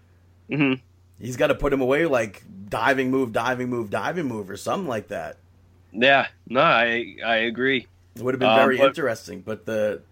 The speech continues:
Speaker 2: the actual main event of WrestleMania Night One, we saw Undertaker defeat A J Styles in the very first Boneyard match, which would not have taken place had the current situation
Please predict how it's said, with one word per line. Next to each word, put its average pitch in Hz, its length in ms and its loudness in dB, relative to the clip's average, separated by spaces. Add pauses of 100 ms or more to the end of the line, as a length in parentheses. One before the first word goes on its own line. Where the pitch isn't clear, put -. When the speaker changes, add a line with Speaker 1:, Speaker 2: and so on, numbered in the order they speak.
(200)
Speaker 2:
the 107 140 -10
actual 139 440 0
main 147 280 2
event 147 540 2
of 147 480 2
WrestleMania 143 880 -2
Night 135 320 2
One, 147 340 0
we 143 100 0
saw 143 360 -2
Undertaker 185 920 2
defeat 151 560 -6
A 170 180 2
J 160 220 0
Styles 170 580 0
in 151 200 -6
the 151 180 -6
very 180 500 2
first 202 420 -4
Boneyard 170 640 0
match, 110 560 -8 (600)
which 202 340 0
would 214 320 2
not 226 240 0
have 208 220 0
taken 208 340 0
place 208 600 -4 (800)
had 190 320 -2
the 196 80 2
current 185 380 -4
situation 185 960 -4